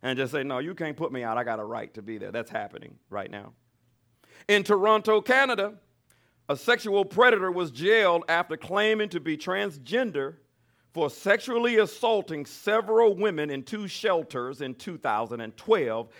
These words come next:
after the government there passed their gender identity bill. Because Canada's already capitulating to the culture, but they're already getting arrested.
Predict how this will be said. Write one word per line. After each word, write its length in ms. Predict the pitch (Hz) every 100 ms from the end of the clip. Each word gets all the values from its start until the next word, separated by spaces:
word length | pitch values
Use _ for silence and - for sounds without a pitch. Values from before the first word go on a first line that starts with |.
| - -
after 320 | 123 139 -
the 140 | 127 120
government 680 | 117 156 262 214 143 104 107
there 200 | 127 131
passed 520 | - 175 135 123 104
their 160 | 127
gender 520 | 113 123 156 156 151 -
identity 640 | 127 117 98 127 123 - 113
bill. 400 | 117 107 90 _ _ _ _ _ _ _ _ _ _ _ _ _ _ _ -
Because 360 | 120 151 139
Canada's 420 | - 190 175 139 139
already 500 | 139 127 131 110 - _ _ _ _ _ _ -
capitulating 680 | - 156 127 110 98 92
to 100 | 117
the 60 | 92
culture, 420 | - 101 95 95 _ _ _ _ _ _ _ _
but 220 | 110 127
they're 120 | 127
already 300 | 113 110 104
getting 220 | 101 98
arrested. 380 | 95 98 - -